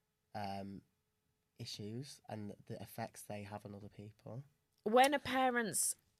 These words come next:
Speaker 2: anxious, for instance,
Speaker 1: Yeah.
Speaker 2: is that really the parent's fault? I mean, could you, it depends how much you've done. Every,
Speaker 1: Yeah.
Speaker 2: every situation
Speaker 1: Is
Speaker 2: has its own
Speaker 1: different.
Speaker 2: merits, you
Speaker 1: Yeah.
Speaker 2: know? It's like, have you spoke to the parent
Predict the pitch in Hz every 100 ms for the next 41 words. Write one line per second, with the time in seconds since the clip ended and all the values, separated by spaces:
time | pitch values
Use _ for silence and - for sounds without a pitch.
0 | _ - 196 202 190 151 - - - 139
1 | 123 - - 113 110 95 - - - _
2 | _ 214 277 247 285 - 196 214 226 233
3 | 226 202 - 175 160 147 - - 143 147
4 | 180 - - 180 185 180 - 185 185 190
5 | 185 175 175 165 165 - - - 370 392
6 | 415 294 381 339 285 - 285 220 208 269
7 | 220 156 - 202 233 220 - 214 247 240
8 | 240 - - - - 185 165 156 - 156
9 | 156 147 151 - - 165 156 160 - 151
10 | 147 147 135 131 - - - - 156 143
11 | 143 156 - - - - 190 - 196 175
12 | - 190 185 175 - 185 175 - - 147
13 | 160 147 143 139